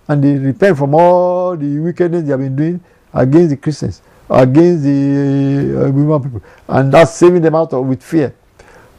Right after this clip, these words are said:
You can save them with fear like that. Either you preach it to them, or they saw a vision of hell.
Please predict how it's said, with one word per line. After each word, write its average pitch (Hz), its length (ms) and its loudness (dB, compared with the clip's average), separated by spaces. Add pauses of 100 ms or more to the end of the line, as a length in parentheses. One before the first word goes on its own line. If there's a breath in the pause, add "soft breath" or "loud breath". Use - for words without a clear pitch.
(240)
You 131 80 -2
can 135 160 4
save 208 220 4
them 202 140 4
with 160 140 2
fear 196 200 2
like 151 140 2
that. 160 220 -2
Either 180 220 0
you 151 140 -4
preach 190 260 -6
it 202 60 -6
to 170 100 0
them, 185 240 -4 (320)
or 160 240 6
they 156 200 2
saw 220 260 0
a 190 120 8
vision 185 340 -2
of 160 220 -4
hell. 151 280 -2